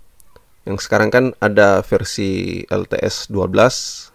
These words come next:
yang masih dalam maintenance, dan yang paling baru L T S-nya itu versi empat belas.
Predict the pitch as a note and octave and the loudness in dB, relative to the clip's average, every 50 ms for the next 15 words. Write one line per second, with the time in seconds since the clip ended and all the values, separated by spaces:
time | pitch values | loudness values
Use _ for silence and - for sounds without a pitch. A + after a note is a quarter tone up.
0 | _ _ _ _ - - - - - F2+ F2+ F2 - F#2+ - G2+ G2 F#2 F2 F2+ | _ _ _ _ -20 -20 -16 -12 -8 -8 -6 -6 -6 -6 -4 -4 -4 -2 0 0
1 | F2+ F2 F2+ F2+ E2+ E2 F#2 G2 - - - F#2+ F#2+ F#2 - F#2+ F#2 G2+ A2 C3+ | 0 0 -2 -2 -4 -6 -8 -10 -12 -10 -6 -6 -4 0 0 0 2 2 0 0
2 | D3 - - - - - - - F2+ E2+ F2 F2 F2+ F2 - F#2 F#2 F#2 F2+ F2+ | -2 -4 -10 -16 -20 -14 -8 -6 -4 -2 0 -2 0 0 0 0 0 2 2 2
3 | F#2+ A2 - F2+ F#2 - F2 F2 - - G2 F#2+ - A2 - - - G2 - F#2 | 2 2 0 -2 -2 -2 -2 -2 -2 -2 -4 -2 -2 -4 -4 -4 -6 -6 -6 -6
4 | E2+ - - - D2 C#2+ D#2+ D#2+ - - - - | -8 -6 -6 -8 -10 -8 -8 -10 -10 -10 -14 -16